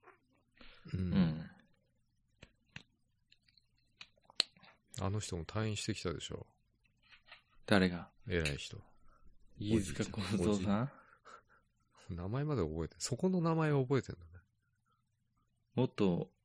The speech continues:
Speaker 2: 院長。
Speaker 1: うん。
Speaker 2: でもさ、あれ見たらやべえって思ったよね。あんなさ、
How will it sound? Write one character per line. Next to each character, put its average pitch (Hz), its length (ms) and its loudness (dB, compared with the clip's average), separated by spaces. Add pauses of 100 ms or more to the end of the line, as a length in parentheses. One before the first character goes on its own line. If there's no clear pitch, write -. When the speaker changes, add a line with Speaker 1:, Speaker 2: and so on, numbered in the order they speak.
(180)
Speaker 2:
院 113 320 4
長。 87 420 -8 (1300)
Speaker 1:
う 90 80 -2
ん。 73 340 -4 (4000)
Speaker 2:
で 120 100 6
も 104 140 4
さ、 98 400 2
あ 95 60 2
れ 101 80 6
見 101 200 6
た 180 180 12
ら 107 180 8 (240)
や 92 220 -2
べ 156 120 10
え 202 60 12
っ - 20 6
て - 180 6
思 104 180 8
っ - 20 2
た 95 160 4
よ 87 80 8
ね。 85 320 0
あ 101 80 -2
ん 139 100 8
な 175 140 12
さ、 139 260 8